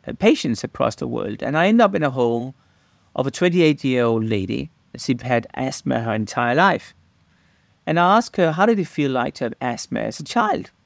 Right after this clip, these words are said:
And she started to cry. And she told me this touching story about how she was bullied in school. She was told she was a disgrace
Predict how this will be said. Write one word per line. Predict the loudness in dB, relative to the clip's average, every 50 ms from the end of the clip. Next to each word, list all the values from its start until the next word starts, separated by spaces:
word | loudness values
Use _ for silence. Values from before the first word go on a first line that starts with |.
| _ _ _ _ _ -14
And | -12 -8
she | -8 -8
started | -8 -2 -2 -2 -2 -2 -6
to | -12 -12 -8 -4
cry. | 0 0 2 2 0 -2 -6 -10 _ _ _ _ _ _ _ _ _ _ _ _ _
And | -12 -10 -10
she | -8
told | 2 4 4 4 4
me | 2 0
this | 0 -2 -4 -6 -12
touching | -10 -2 -2 -2 -2 0 -4 -4
story | -4 0 0 2 4 4 4
about | 4 2 2 2 2
how | 0 -2 -2 -2 0 -2 -2 -4 _ _ _ _ _ _ _
she | -8 -4 -2
was | -2 -2 -2 -6 -12 -14 _ _ _ _ _ _ _ -20 -14 _
bullied | 2 4 6 6 6 4 4
in | 0 -2
school. | -2 -6 -8 -2 0 0 2 2 0 -2
She | -2 -2 -2 0
was | 0 0 -2 -4
told | -8 -12 -6 0 2 4 4 4 4 2 0
she | -2 -4
was | -2 -2 -2 -4
a | -6
disgrace | -6 -4 -6 -6 -6 -10 -12 -4 0 2 2 4 4 2 0 -2 -6